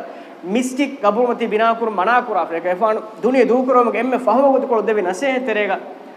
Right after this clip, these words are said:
හදීස් කුරම ගෙන්දි යහූදී නසාරාණන් අල්ලාහ් ලාන ලෙව්වේ. ඉත්තඛදු කුබූර් අම්බියායිහිම් මසාජිද්. එමිහුන්, එමිහුන් නබී බේකලුන් මිස්කිත්, මේ ගබුරු දඟේ මිස්කිත් එකම ගෙහිදී.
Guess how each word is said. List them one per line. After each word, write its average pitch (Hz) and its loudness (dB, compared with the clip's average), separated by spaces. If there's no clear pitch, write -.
හදීස් 202 0
කුරම 220 0
ගෙන්දි 202 0
යහූදී 220 0
නසාරාණන් 202 2
අල්ලාහ් 185 2
ලාන 214 4
ලෙව්වේ. 185 -2
ඉත්තඛදු 220 2
කුබූර් 233 4
අම්බියායිහිම් 208 0
මසාජිද්. 208 2
එමිහුන්, 233 0
එමිහුන් 196 -2
නබී 208 0
බේකලුන් 226 -2
මිස්කිත්, 233 -4
මේ 180 -6
ගබුරු 214 0
දඟේ 214 -4
මිස්කිත් 233 -6
එකම 202 -2
ගෙහිදී. 190 -2